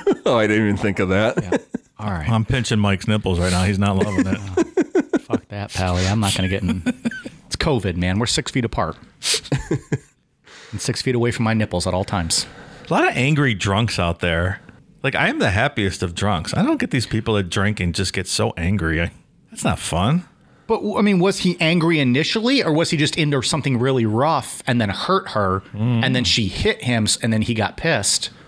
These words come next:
Speaker 2: Like, I'm not saying, I'm not excusing what he's doing. Like, no, you don't do that. When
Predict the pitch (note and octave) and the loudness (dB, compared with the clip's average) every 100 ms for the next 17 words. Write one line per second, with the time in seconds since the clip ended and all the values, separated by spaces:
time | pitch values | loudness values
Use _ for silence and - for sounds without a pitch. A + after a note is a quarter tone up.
0 | - - - E3+ D#3 C#3+ D#3 B2+ - E3 | -20 -10 -2 2 2 0 0 0 0 0
1 | D3 A#2+ - - G#3 D3 A#2+ G#2+ G#2 G3 | 2 0 0 0 2 2 2 0 2 0
2 | A#2 F#2 G2 A#2 D3 G#2 G2+ A2+ G2+ A2 | 0 0 0 0 0 0 0 -2 -2 -2
3 | G3+ F#2 F#2+ B2 | 0 0 0 0